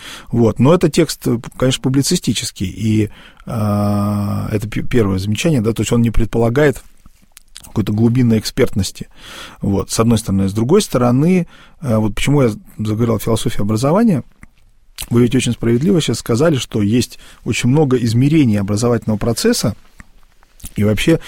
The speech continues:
я ни в коей мере не пытался сказать, что, знаете, никто ничего не делает, всё пропало, да, у меня вот ВКонтакте кто-то там отклики стал писать, "Да чё вы тут, мол, рассуждаете, всё ужасно, <laughs> всё летит тартарары" и так далее. Нет, я хотел какого-то алармизма и популизма избежать,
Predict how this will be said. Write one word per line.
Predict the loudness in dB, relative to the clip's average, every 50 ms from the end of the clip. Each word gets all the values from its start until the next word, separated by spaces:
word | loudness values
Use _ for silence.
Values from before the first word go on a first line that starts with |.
| -12 -12 -4
я | 0 2
ни | 2 2
в | 2
коей | 2 2 2 4
мере | 4 4 2 2
не | 2
пытался | 2 2 2 2 0 0 0
сказать, | 0 0 0
что, | 0 0 -2
знаете, | -2 -2 -4 -6
никто | -6 -2 -2 -2
ничего | -2 -2 -2 0 0
не | 0
делает, | 0 0 0 2 2 4 4 2 0 -2 -6 -16 -20 -20 -18
всё | -4 -2 -2 0
пропало, | 2 0 -2 0 2 2 4 4 4 4 2 0 0
да, | 0 -2
у | 0
меня | 0 0 0
вот | -2 -4 -6
ВКонтакте | -12 -12 -6 -4 -4 -2 -2 -2 -4 -6 -8 -12
кто-то | -10 -10 -10 -10 -10
там | -8 -6 -4 -4
отклики | -4 -6 -8 -14 -14 -12
стал | -4 -2 -2 -2
писать, | -2 -2 -4 -4 -4 -4 -8 -18 -20 -20 -16 -8
"Да | -4 -4 -4
чё | 0 2 2 4
вы | 4 2 0
тут, | -2 -4 -2
мол, | -2 -2 0 -2
рассуждаете, | -4 -4 -4 -4 -4 -4 0 2 2 4 4 2 0 -2 -6 -6
всё | -6 -6 -6 -4
ужасно, | -4 -2 0 2 2 2 2 0 -2 -4 -4
<laughs> | -4
всё | -4 -6 -8 -8 -8 -12 -14 -14 -12 -4 -2
летит | -2 0 2 0 0 0
тартарары" | -2 -4 -6 -4 -2 -2 0 2 2 2 2 2
и |
так | 0 -2 -2 -2
далее. | 0 -2 -2 -2 -4
Нет, | -2 -2
я | -2 -2 -2 -4 -10 -20 -20 -20 -20 _
хотел | -4 -4 0 2 2 2
какого-то | 2 2 0 0 0 0
алармизма | 0 2 2 2 2 2 2 2 2 0 0
и |
популизма | -2 -2 -2 0 2 2 2 2 2 0 0
избежать, | 0 0 0 0 0 2 0 0